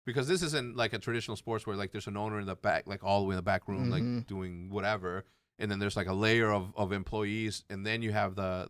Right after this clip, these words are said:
Speaker 1: that. I think that in esports, more than anything, since we're so forward-facing and outward-facing, uh, community, that you do have to be a part of, like, those, those videos, or at least show up to an event for a photo shoot, or,
Speaker 2: Hundred percent.
Speaker 1: you know what I mean? So, I don't
Speaker 2: Like,
Speaker 1: know.
Speaker 2: we see you,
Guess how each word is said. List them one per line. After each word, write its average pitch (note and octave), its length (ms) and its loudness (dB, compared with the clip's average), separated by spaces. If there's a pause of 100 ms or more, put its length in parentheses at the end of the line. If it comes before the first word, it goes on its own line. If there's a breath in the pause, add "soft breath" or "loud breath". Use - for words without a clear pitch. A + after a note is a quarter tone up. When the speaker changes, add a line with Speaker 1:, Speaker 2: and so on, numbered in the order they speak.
Speaker 1:
that. F#2+ 280 -4 (440)
I G#2+ 80 0
think B2+ 200 2
that A#2+ 120 4
in A2 60 0
esports, A#2+ 480 2
more A2+ 160 4
than G#2+ 100 2
anything, A2 420 0
since G#2 260 -4
we're A2+ 120 2
so A#2 200 2
forward-facing A2 760 0
and F#2 100 -2
outward-facing, G2 880 0
uh, F#2 120 0
community, A2 480 2
that G2 280 0
you G#2+ 180 0
do A2 200 2
have G#2 220 4
to F#2+ 60 -10
be F#2+ 60 -4
a F2 60 -4
part F#2 260 -2
of, F2 80 -6
like, F2 200 -4
those, F#2 240 -6 (400)
those A2 200 4
videos, G#2 380 4
or G#2+ 60 4
at G2+ 60 2
least A2+ 140 2
show A#2+ 120 4
up G2+ 100 4
to G#2+ 80 -6
an G2+ 60 -2
event F#2+ 240 -2
for F#2 100 -4
a - 40 -4
photo G2+ 260 0
shoot, C3+ 160 2
or, - 20 6
Speaker 2:
Hundred F#2+ 120 2
percent. F2+ 320 -2 (100)
Speaker 1:
you A2 60 0
know A#2+ 60 4
what A2 60 0
I - 20 -2
mean? A#2+ 180 0
So, G2+ 260 2
I C#3+ 100 6
don't E3+ 80 6
Speaker 2:
Like, D#3 80 6
Speaker 1:
know. C3+ 40 10
Speaker 2:
we D3+ 40 8
see D#3+ 220 0
you, C#3+ 500 4